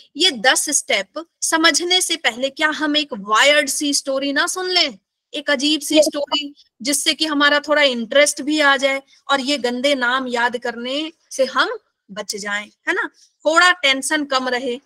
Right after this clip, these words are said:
Speaker 1: इस नाम को याद करने का। ठीक है बच्चे, तो आपको क्या याद रखना है? आपको क्या याद रखना है?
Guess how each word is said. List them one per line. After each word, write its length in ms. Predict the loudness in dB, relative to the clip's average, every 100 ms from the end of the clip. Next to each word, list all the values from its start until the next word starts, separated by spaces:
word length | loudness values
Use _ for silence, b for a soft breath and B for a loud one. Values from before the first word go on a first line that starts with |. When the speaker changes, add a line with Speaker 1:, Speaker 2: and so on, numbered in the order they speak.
| _ _ _ -10
Speaker 1:
इस 160 | -8 -2
नाम 260 | 0 0
को 140 | -2 -2
याद 260 | 0 -2 -6
करने 300 | -12 -12 -16
का। 200 | -18 -20 _ _ _ _ -4
ठीक 140 | -2
है 60 | 0
बच्चे, 320 | 0 -2 -10 b b _ -6
तो 60 |
आपको 560 | -4 4 2 2 -6 -6 -2
क्या 200 | 2 4
याद 300 | 6 4 0
रखना 380 | -8 -12 -8 -8
है? 180 | -6 -8
आपको 320 | -8 -6 -8
क्या 200 | -4 -4 -2
याद 220 | -4 -4
रखना 320 | -8 -6 -6
है? 200 | -4 -6